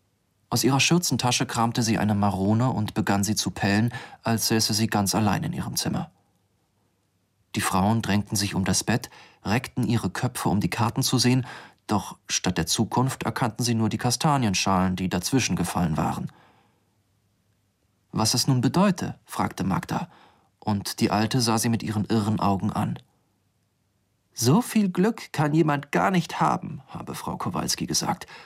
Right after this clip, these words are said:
und sich eine Marone zwischen die Lippen geschoben.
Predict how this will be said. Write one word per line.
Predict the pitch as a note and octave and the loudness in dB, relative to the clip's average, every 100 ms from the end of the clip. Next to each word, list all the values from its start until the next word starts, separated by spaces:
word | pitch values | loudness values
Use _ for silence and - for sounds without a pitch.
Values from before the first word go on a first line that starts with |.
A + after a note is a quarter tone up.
| - _ | -20 _
und | - G2+ | -2 -2
sich | F2+ F#2+ | 0 0
eine | G2+ F#2+ | 2 4
Marone | F#2+ F#2+ G#2+ F#2+ | 4 4 2 2
zwischen | - F2 - | 0 -2 -2
die | D#2+ | -2
Lippen | - - - | -4 -4 -4
geschoben. | E3+ D#3+ E3+ - | -2 -2 -4 -6